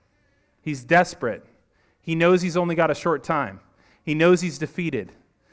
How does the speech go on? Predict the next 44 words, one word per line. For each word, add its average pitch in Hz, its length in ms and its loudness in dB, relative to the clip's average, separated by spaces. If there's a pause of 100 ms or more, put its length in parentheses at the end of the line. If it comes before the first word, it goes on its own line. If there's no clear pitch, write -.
(400)
Evil 185 640 4
dictators 180 720 2
take 151 260 -2
desperate 165 480 0
means 139 520 -2 (420)
when 143 160 -2
they 151 140 0
know 156 180 4
they're 160 100 4
gonna 156 160 2
lose. 151 520 -2 (180)
They'll 135 140 -4
do 151 160 0
any 165 160 0
kind 175 180 0
of 151 80 -4
brutal 160 240 -2
technique. 151 520 -6 (360)
Revelation 175 560 4
twelve 175 380 2
says 147 240 -4
this, 151 420 0 (400)
"Woe 202 300 8
to 226 80 0
you, 139 360 2
O 143 200 2
earth 156 340 -2
and 127 140 -8
sea, 165 340 -4
for 127 160 -8
the 127 100 -8
devil 156 300 0
has 190 160 -4
come 180 220 -6
down 160 320 -4
to - 160 -12
you 139 100 -6
with 135 160 -8
great 139 320 -4
wrath, 139 500 -2
because 170 520 -6
he 156 160 -8
knows" 170 440 -6
what? 143 320 -2